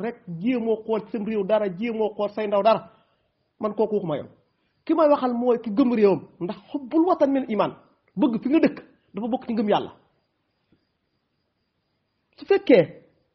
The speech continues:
dañoo bëgg a coincer sunuy loxo, coincer le baron, toog rek,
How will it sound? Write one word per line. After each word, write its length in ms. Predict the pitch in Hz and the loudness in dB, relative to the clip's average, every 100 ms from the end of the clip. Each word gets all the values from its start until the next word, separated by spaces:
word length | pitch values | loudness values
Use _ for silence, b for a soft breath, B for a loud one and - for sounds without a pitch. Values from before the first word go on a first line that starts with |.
| _ _ _ 208 | _ _ _ 4
dañoo 240 | 285 330 | 6 6
bëgg 140 | 311 | 6
a 60 | 294 | 4
coincer 320 | 269 269 - | 6 4 6
sunuy 200 | 240 247 | 2 6
loxo, 220 | 220 208 147 - _ | 6 4 0 -6 _
coincer 260 | 254 254 240 | 2 2 4
le 60 | |
baron, 300 | 202 190 156 - - | 4 4 4 0 6
toog 180 | 240 196 | 8 8
rek, 160 | 269 | 6